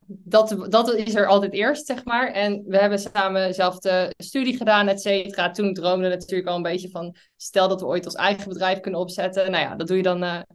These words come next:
tenminste hebben wij niet meteen gedaan. Maar, eh, op een gegeven moment gingen we daar serieuzer over praten. En hadden we zoiets van, ja, waarom niet eigenlijk?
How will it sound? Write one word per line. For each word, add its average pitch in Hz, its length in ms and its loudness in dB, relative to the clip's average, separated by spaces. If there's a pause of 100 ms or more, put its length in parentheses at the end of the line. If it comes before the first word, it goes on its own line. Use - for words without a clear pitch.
tenminste 190 260 -2
hebben 185 180 4
wij - 0 -
niet 190 140 -2
meteen 190 420 -2
gedaan. 208 400 -2 (460)
Maar, 226 420 4 (140)
eh, 214 340 2
op 208 100 -2
een - 60 -10
gegeven 240 320 -2
moment 220 400 0 (440)
gingen 240 240 0
we 208 60 2
daar 185 120 2
serieuzer 190 560 2
over 170 140 -14
praten. 185 640 -2 (880)
En 214 220 4
hadden 220 220 4
we 214 60 -8
zoiets 208 260 -2
van, 214 100 -2
ja, 214 180 4
waarom 196 280 4
niet 254 360 0
eigenlijk? 170 640 0